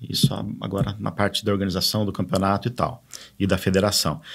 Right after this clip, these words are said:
Mas eu fui um dos precursores. O primeiro teste de campo de lactato do país pra ciclismo fui eu que desenvolvi. Eu, assim, o meu grupo de estudos, né? Junto com o nosso professor, doutor eh, Vilmar Ba-, Baldiceira,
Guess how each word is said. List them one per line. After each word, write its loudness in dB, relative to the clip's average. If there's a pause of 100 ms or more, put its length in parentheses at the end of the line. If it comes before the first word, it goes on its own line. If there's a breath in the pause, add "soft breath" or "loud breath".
(440 loud breath)
Mas 4
eu 4
fui 0
um 2
dos 0
precursores. 2
O 0
primeiro 4
teste 0
de -4
campo 2
de -2
lactato -2 (240)
do -2
país 0
pra -6
ciclismo -2
fui -2
eu 2
que -2
desenvolvi. 0
Eu, 4
assim, 2
o -2
meu 8
grupo 4
de 0
estudos, 2
né? -2 (640 loud breath)
Junto 4
com 4
o 6
nosso 2
professor, 2
doutor 2 (280)
eh, -4
Vilmar 6
Ba-, 4
Baldiceira, 0